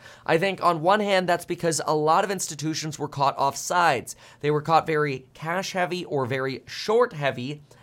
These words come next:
And as a result, when the January rally came around, they had to save face and argue, "No, this is just a bear market rally. This isn't reality." In fact,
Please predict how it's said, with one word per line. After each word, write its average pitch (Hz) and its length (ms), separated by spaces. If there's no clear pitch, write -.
And 160 420
as 147 200
a 143 40
result, 143 540
when 156 200
the 147 40
January 170 560
rally 151 400
came 147 400
around, 185 440
they 151 100
had 160 180
to 147 60
save 151 360
face 220 480
and 147 140
argue, 180 420
"No, 208 420
this 226 240
is 202 120
just 196 260
a 180 40
bear 160 260
market 143 380
rally. 139 480
This 175 200
isn't 151 300
reality." 147 600
In 147 120
fact, 196 360